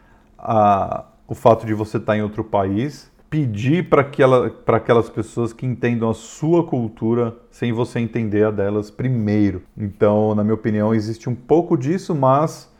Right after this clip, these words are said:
é muito interessante, é muito legal. Isso faz com que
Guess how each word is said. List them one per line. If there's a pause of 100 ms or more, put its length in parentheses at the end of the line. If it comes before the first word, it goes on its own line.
(520)
é
muito
interessante,
é
muito
legal.
Isso
faz
com
que